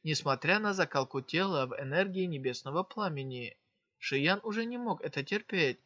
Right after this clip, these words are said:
как вдруг услышал радостное верещание сути пламени. Он увидел то место,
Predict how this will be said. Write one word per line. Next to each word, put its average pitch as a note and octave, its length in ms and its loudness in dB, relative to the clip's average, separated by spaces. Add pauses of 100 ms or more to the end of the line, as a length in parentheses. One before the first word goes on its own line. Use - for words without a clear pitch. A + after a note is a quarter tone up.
(240)
как C3 200 0
вдруг D#3+ 380 0
услышал E3+ 580 0
радостное C3+ 540 0
верещание C3 600 -2
сути D3+ 320 -4
пламени. C#3 680 -6 (340)
Он D#3 180 0
увидел C#3 340 0
то C3+ 180 -2
место, C3+ 560 -4